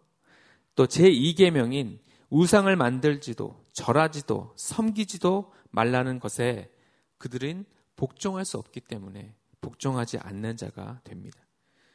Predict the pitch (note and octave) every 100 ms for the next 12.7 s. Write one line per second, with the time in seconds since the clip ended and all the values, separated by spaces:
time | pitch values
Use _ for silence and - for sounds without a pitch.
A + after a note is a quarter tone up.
0 | _ - C3+ G3 G#3 G#3+ G3+ C#3+ A#2+ C3+
1 | F3+ _ _ _ - A3+ A3+ A3+ G#3 E3+
2 | D#3+ E3+ A#2+ B2+ C#3+ D3+ C#3 C3+ - B2
3 | A#2+ A#2 G2+ A2+ B2 C#3 B2 G#2+ G#2+ B2
4 | D3 F2+ _ _ - - _ D3+ F#3+ G3+
5 | F#3+ A2 F3+ F#3 E3 B2+ G#2+ - _ _
6 | _ _ _ _ _ _ _ A2+ A2+ C#3+
7 | F3 _ _ _ _ - A#2 B2+ C#3 C#3
8 | C3 A2+ G2+ G#2+ G2+ - D3+ B2 G#2+ -
9 | - - _ _ _ _ _ _ - E3+
10 | - E3 E3 G3 F3 C3 A#2+ D3 - -
11 | C3+ D#3 F#3 F3+ E3+ C#3 D3+ - D#3+ -
12 | - F3+ F3 E3 C#3+ - D3+